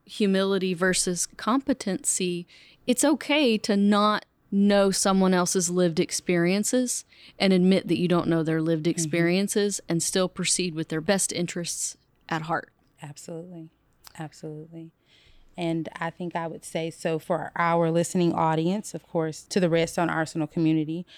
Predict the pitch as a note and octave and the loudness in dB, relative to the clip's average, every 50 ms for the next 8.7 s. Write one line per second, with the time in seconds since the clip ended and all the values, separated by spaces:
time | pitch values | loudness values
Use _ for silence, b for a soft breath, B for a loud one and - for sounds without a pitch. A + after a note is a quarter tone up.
0 | B B B B B B B B _ - F#3 F3 D#3+ E3+ D#3+ D#3 D#3 D#3 E3+ - | B B B B B B B B _ -2 0 2 4 4 4 4 2 0 -2 -4
1 | - D#3 D3 D#3 D3+ - - - E3+ E3 E3+ E3 D#3+ - F3 E3 E3 D#3 D#3 D3+ | -4 -4 -2 -2 -4 -4 -2 -2 0 2 2 0 0 0 0 2 2 2 0 -2
2 | D3+ - - F3+ E3 E3 D#3+ D3+ E3 E3 E3 D#3+ - - - - _ _ _ _ | -4 -2 -2 0 2 2 0 0 -2 -2 -2 -4 -8 -12 -18 -20 _ _ _ _
3 | _ _ _ _ _ - E3 D#3 E3+ F3 F3 F3 E3 - E3+ D#3+ D#3 D3+ D#3 D#3 | _ _ _ _ _ -12 -8 -6 -4 -2 -2 -2 -2 -2 -2 0 0 0 0 -2
4 | - - E3+ E3 E3+ D#3 - E3+ E3+ E3 - - - G#3+ A3+ G#3 - A3 F3+ E3+ | -4 -4 -4 -4 -4 -2 -4 -4 -4 -4 -8 -6 -4 -4 -4 -2 -2 -2 -2 0
5 | D#3+ D#3 D3+ D3 D#3 D#3 - - E3+ D#3+ D#3+ D#3+ E3 - - E3+ - - E3 - | -2 -2 -2 -2 -4 -4 -4 -4 -2 -2 -2 -2 -4 -6 -8 -12 -10 -8 -10 -6
6 | - D#3 D#3 D#3 D3+ D#3 - - E3 D#3 - D#3+ E3 D#3+ D#3 E3 - - F3+ D#3+ | -4 -4 -4 -4 -6 -8 -8 -10 -10 -8 -6 -4 -2 -2 -2 -2 -4 -6 -8 -10
7 | - - E3 D#3 D#3 D3+ D3 - - - E3+ E3+ F3 F3 F3+ - E3+ D#3+ D3+ D3 | -4 -2 -2 -2 -2 -4 -6 -10 -8 -4 -2 -2 0 -2 -2 -4 -6 -8 -8 -10
8 | D3+ D3+ D#3 - - - D#3 D#3 D#3+ D#3 D3+ - - | -12 -12 -14 -14 -12 -12 -10 -10 -10 -12 -14 -16 -20